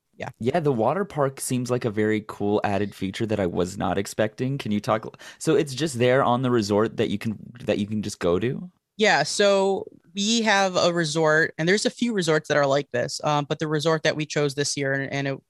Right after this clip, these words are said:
Speaker 1: we have also done once or twice in the past, is, uh, it's very big. So there's a lot to do. I believe in total there's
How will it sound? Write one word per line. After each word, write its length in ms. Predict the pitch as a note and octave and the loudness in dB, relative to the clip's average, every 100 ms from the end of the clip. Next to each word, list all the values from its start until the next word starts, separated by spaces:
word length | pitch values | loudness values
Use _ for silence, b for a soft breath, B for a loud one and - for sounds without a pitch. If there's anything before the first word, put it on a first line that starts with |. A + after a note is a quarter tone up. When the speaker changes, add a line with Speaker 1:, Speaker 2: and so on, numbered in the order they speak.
| - | -10
Speaker 1:
we 200 | D3 C#3 | -6 -2
have 200 | C#3 C3 | -2 0
also 400 | C#3 - C3+ C3 | -2 -2 -4 -2
done 380 | C#3+ C#3 C3+ - | -2 -2 -4 -4
once 340 | C#3+ C#3+ - | -2 -2 -4
or 40 | C3+ | -6
twice 360 | - C3+ - | -2 -2 -2
in 40 | C3+ | -6
the 60 | |
past, 440 | C3+ C3 C3+ - - _ B B B B B B | -4 -6 -6 -10 -16 _ B B B B B B
is, 580 | - D3+ D3 C#3 - - - | 0 2 2 0 -4 -4 -4
uh, 440 | C#3 C3+ C3 - - _ _ - | 0 2 0 -2 -6 _ _ -4
it's 160 | E3+ | -4
very 520 | C#3+ D3+ D3+ D3+ D3+ C#3+ | 0 2 2 2 0 2
big. 320 | C#3 C3+ B2+ _ | 2 0 -4 _
So 240 | - D#3 C#3+ | -4 0 2
there's 240 | D3 C#3 | 2 2
a 40 | |
lot 240 | C#3+ C#3 - | 0 0 0
to 80 | C#3+ | -2
do. 260 | C#3+ C3+ | 0 2
I 100 | C3+ | 0
believe 300 | C#3+ D#3 F3 | 2 0 2
in 100 | G3+ | 0
total 800 | - D3 D3 D3+ D#3 D#3 D#3+ E3+ | -2 0 2 4 2 2 0 -6
there's 320 | C#3+ C#3+ C#3 | -2 2 2